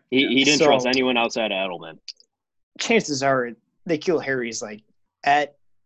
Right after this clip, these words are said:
Speaker 2: Brady's house right now, or is going to Brady's house in the next couple months, and they're gonna be throwing passes on the beach or some bullshit, Instagram story bullshit. Um, <laughs>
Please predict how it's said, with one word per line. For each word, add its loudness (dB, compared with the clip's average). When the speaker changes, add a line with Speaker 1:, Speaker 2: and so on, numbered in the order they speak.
Speaker 2:
Brady's -4
house -8
right -10
now, -8
or -8
is -10
going 0
to -4
Brady's 0
house -2
in -8
the -10
next -6
couple -6
months, 2
and -4
they're -4
gonna -6
be -2
throwing 0
passes 2
on -2
the -10
beach -6
or -10
some -8
bullshit, -4
Instagram -4
story -8
bullshit. -6
Um, 0
<laughs> 2